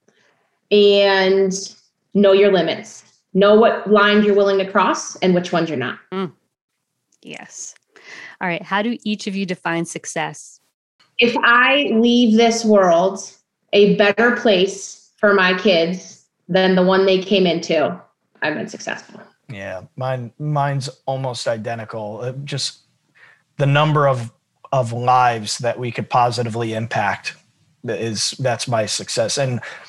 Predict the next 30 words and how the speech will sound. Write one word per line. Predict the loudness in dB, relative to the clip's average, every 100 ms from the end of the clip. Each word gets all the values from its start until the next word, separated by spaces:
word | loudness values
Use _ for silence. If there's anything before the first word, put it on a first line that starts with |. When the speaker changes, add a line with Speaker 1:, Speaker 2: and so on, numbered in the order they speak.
| _ -2
Speaker 3:
you |
know, | 0
right | 2 2 2
now, | 2 2 2 0 -4 _ -16 -14 -6
you | -2 -2
know, |
very | 0 2 2
proudly, | 0 2 4 4 0 -4 -4
our | 0 2 2 -2 -8 -20 -20 _ -4
entire | -2 2 2 4
portfolio | 2 0 -2 2 2 2 2 0
of, | 0 -4 -4
of | -2
intellectual | -2 0 0 0 -4
property | -2 0 0 0 -4
is | -4
positioned | -4 -4 -4 -2 -2 -4
to | -4
impact, | -4 0 0 0 2
positively | 2 2 2 -2 -2
impact | -2 -2 -2
the | 0
lives | 2 2 0
of | -6
two | -4 -2
hundred | -2 -2
and | -4
twenty | -2 -2 -2
million | 0 0 -2
Americans | -2 -2 -4 -4 -4 -4 -6